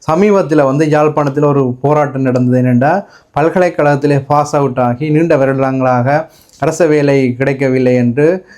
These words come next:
அஹ், இப்பொழுது அமைந்துள்ள புதிய அரசாங்கத்திடம் வேலை வாய்ப்புகளை கோரி ஒரு போராட்டம் ஒன்று நடைபெற்றது. அப்போராட்டம் வந்து சரியானதா அல்லது அது தேவையற்றதா? இது பற்றி உங்களுடைய கருத்துக்களை சொல்ல முடியுமா?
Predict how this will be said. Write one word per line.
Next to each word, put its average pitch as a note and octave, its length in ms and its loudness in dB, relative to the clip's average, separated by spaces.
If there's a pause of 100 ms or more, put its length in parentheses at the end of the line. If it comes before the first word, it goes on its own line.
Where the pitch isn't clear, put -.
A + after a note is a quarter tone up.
(200)
அஹ், B2 140 2
இப்பொழுது C3+ 500 0
அமைந்துள்ள C#3 440 0
புதிய D#3+ 580 2
அரசாங்கத்திடம் C#3 880 -2 (240)
வேலை D3 280 0
வாய்ப்புகளை B2+ 600 -2
கோரி C3+ 560 0 (180)
ஒரு C3 140 0
போராட்டம் D3+ 480 0
ஒன்று C3 160 0
நடைபெற்றது. B2 680 0 (400)
அப்போராட்டம் D#3 840 0
வந்து C#3+ 460 0
சரியானதா D#3 760 0 (180)
அல்லது C#3 420 0
அது C3 180 2
தேவையற்றதா? C3+ 800 0
இது D#3 200 0
பற்றி D3+ 300 0
உங்களுடைய C#3+ 400 2
கருத்துக்களை C#3+ 720 0
சொல்ல C3 200 -2
முடியுமா? A2+ 480 -4